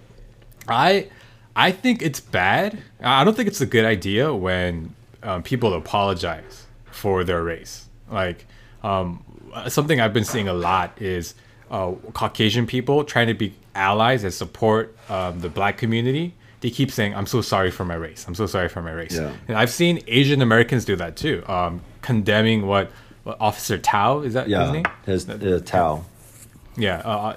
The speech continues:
Speaker 1: he, he was just standing by as George, uh, Floyd was, uh, getting, was basically being murdered. Um, I see a
Speaker 2: Right.
Speaker 1: lot of Asian Americans saying, "I, I apologize for, you know, for my, uh, Asian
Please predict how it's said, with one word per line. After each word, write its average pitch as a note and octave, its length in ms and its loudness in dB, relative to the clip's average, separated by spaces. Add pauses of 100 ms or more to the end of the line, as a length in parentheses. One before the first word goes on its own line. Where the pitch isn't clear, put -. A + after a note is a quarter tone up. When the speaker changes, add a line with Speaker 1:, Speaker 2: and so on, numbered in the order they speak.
(120)
Speaker 1:
he, A#2 220 2
he A#2+ 100 2
was B2 160 4
just G#2+ 140 -4
standing G#2+ 340 0
by G2 220 4
as F#2+ 260 0
George, G2 560 -2
uh, G#2 140 -2
Floyd G2 340 -2
was, F2+ 340 -6 (100)
uh, F#2 260 -4
getting, F2+ 440 -4 (140)
was G#2 220 -4
basically G2+ 360 0
being F#2 200 -2
murdered. F2+ 420 0 (340)
Um, A2 140 -2
I A2 80 0
see F#2+ 160 2
a B2 60 6
Speaker 2:
Right. G#2+ 60 4
Speaker 1:
lot G2+ 200 2
of G2 100 -2
Asian F#2 300 -2
Americans F2 400 -4
saying, F2+ 280 -4 (240)
"I, G2+ 240 -4
I G#2 40 2
apologize F#2 920 0
for, F2 560 -4 (400)
you A#2 100 -10
know, F2 160 -8
for F#2+ 260 -4
my, F2 400 -2 (580)
uh, A2 60 -12 (200)
Asian G#2 640 0